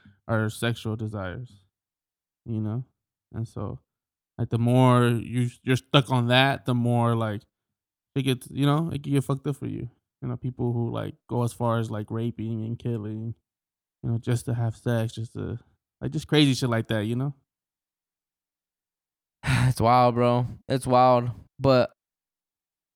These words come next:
Speaker 2: yeah, break out the Matrix. But that's, that, see, that's, that, that can mean so many different things.
Speaker 1: And it is, because everybody's in a different position.
Speaker 2: Everyone's in a different Matrix.
Speaker 1: Yeah.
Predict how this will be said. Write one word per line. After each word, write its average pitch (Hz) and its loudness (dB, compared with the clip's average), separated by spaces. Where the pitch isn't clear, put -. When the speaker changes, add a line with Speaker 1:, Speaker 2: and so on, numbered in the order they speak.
Speaker 2:
yeah, 127 2
break 151 2
out 165 6
the 147 -2
Matrix. 135 0
But 143 4
that's, 160 0
that, 147 -2
see, 165 -2
that's, 175 2
that, 156 4
that 180 4
can 247 0
mean 208 2
so 165 0
many 185 2
different 165 -2
things. 165 -2
Speaker 1:
And 139 2
it 131 4
is, 135 0
because 120 -4
everybody's 127 4
in 120 0
a 120 2
different 123 -2
position. 117 -6
Speaker 2:
Everyone's 156 6
in 143 0
a 139 -2
different 139 -2
Matrix. 151 -4
Speaker 1:
Yeah. 110 -4